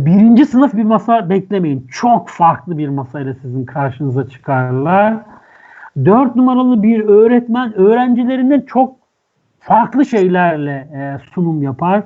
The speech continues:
Çok özel de böyle giyimine, kuşamına çok dikkat etmez. Tertemiz, pırıl pırıl giyer. Orada problem yok ama şey görürsünüz, otantik,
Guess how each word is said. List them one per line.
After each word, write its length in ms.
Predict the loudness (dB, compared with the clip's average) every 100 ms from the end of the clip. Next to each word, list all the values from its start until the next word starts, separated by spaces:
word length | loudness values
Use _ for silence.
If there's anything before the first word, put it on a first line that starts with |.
| _ _
Çok 200 | -6 0
özel 320 | 2 2 2 2
de 80 |
böyle 320 | 2 2 0 0
giyimine, 760 | -2 -2 0 0 0 0 -2
kuşamına 500 | -4 -6 -4 -2 -2
çok 300 | -2 -4 -6
dikkat 300 | -8 -4 -2
etmez. 400 | -2 0 0 -2 -6 _ _ -6
Tertemiz, 540 | -2 0 2 0 0 -2
pırıl 260 | -2 0
pırıl 240 | 0 -2 0
giyer. 220 | -2 -2
Orada 300 | -2 -2 -2
problem 400 | -2 0 2 2
yok 140 | 2
ama 240 | 2 0 -4 _
şey 300 | -4 2 4
görürsünüz, 500 | 4 2 0 -6 -6
otantik, 640 | -8 -4 -2 2 0 0